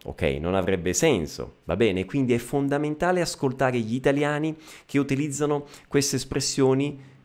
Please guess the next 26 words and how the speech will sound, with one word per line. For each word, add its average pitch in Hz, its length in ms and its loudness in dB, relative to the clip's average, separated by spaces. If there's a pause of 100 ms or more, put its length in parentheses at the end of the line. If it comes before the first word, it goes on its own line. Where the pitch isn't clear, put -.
(120)
nel 131 200 6
contesto 123 680 4
corretto, 110 640 4
ovviamente 110 580 2
voi 175 520 6
automaticamente 156 1500 2
acquisirete 139 960 0 (160)
queste 110 260 -2
espressioni 156 720 -4
e 131 120 2
le 131 340 2
utilizzerete 135 1040 2 (220)
anche 120 320 2
voi 90 340 4 (140)
a 104 80 0
vostra 117 300 4
volta 90 400 2
correttamente, 113 880 4
ok? 107 360 2 (280)
Ma 165 180 8
oggi, 113 400 4 (100)
grazie 135 320 2
a 120 40 2
questa 131 280 0
lezione, 131 440 0
saprete, 113 640 0